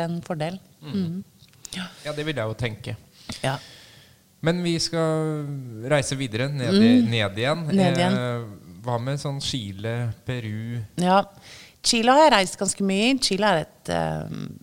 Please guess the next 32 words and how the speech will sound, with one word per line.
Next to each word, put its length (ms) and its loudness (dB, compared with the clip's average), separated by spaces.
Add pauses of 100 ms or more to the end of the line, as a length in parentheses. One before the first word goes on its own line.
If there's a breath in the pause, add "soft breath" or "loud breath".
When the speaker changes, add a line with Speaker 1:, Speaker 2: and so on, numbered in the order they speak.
(140)
Speaker 1:
eh, 160 -6
i 160 -10
hvert 180 -6
fall, 240 0
ja, 120 0
når 160 -2
du 80 -4
ikke 120 -4
trenger 280 -2
å 40 -4
bo 200 -2
der 320 0
og 100 0
forholde 340 -2 (120)
deg 60 -14
til, 380 -4
eh, 260 -6 (340)
eh, 240 -16 (580)
hvordan 320 -4
samfunnet 380 -4
er 160 -6
bygd 100 -6
opp. 280 -2
Eh, 280 0
som 260 0
reisemål 680 0
er 60 -6
Chile 480 -4 (220)
fantastisk. 1000 -6 (920 soft breath)
Så 280 -2
mye 160 0
natur. 460 -4